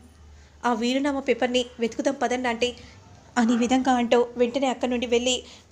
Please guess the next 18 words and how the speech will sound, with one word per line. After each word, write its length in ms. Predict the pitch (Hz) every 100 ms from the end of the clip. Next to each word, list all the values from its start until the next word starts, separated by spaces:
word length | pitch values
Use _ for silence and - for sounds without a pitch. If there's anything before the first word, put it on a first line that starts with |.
| 254
వీలునామా 380 | 294 330 311 311
పేపర్ 260 | 226 226 -
కోసం 260 | 240 233 254 262 233
వెతుకుతూ 340 | 226 277 277 247
ఉంటారు. 280 | 226 240 247 247 233
మరోవైపు, 460 | 247 262 240 247 247 240
"కూర్చో 260 | 320 349 339
లక్ష్మి, 280 | 269 - 247 247 247 - -
ప్లీజ్ 220 | 262 277 262
లక్ష్మి, 300 | 254 - 240 240 240 269
కాదనకో, 420 | 247 262 254 247 240 -
చాలా 240 | 269 254
రోజులు 320 | 277 240 254 254
అవుతుంది 320 | 247 240 247 240 - - 269
ఇలా 180 | 262 254
తినక, 220 | 247 247 240 - 277
ఈ 20 | 247
మూమెంట్ని 440 | 240 262 262 262